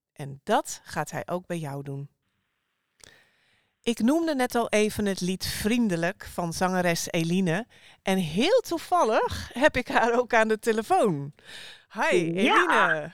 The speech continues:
Speaker 1: Hi,
Speaker 2: Hoi.
Speaker 1: welkom. Nou,
Speaker 2: Ja,
Speaker 1: ik
Speaker 2: dankjewel.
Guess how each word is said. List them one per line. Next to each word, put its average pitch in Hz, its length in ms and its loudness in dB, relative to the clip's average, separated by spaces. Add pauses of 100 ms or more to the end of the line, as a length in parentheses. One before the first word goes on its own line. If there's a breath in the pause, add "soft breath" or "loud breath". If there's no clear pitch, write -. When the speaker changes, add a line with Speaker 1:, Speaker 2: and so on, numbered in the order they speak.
Speaker 1:
Hi, 269 480 2
Speaker 2:
Hoi. 381 300 4
Speaker 1:
welkom. 165 340 -2 (680 loud breath)
Nou, 180 280 2
Speaker 2:
Ja, 208 120 6
Speaker 1:
ik 180 60 2
Speaker 2:
dankjewel. 330 720 2